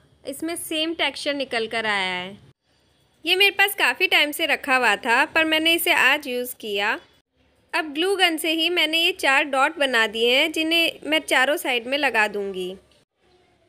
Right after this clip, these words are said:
अब सर्कल के चारों साइड में मैं ये हुक लगा रही हूँ। जब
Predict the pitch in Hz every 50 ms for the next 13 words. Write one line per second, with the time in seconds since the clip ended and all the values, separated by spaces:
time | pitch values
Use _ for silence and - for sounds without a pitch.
0 | _ _ _ _ - 302 403 - - 392 339 302 - 349 359 381 381 427 415 403
1 | 320 254 262 285 381 440 - 381 294 269 254 240 269 277 294 311 320 330 339 349
2 | 359 359 392 370 - 349 359 349 415 381 302 262 240 233 220 214 208 214 208 214
3 | 220 247 311 480 480 - _ _ _ _ _ _ _ _ _ _ _ _ 254 -
4 | 370 381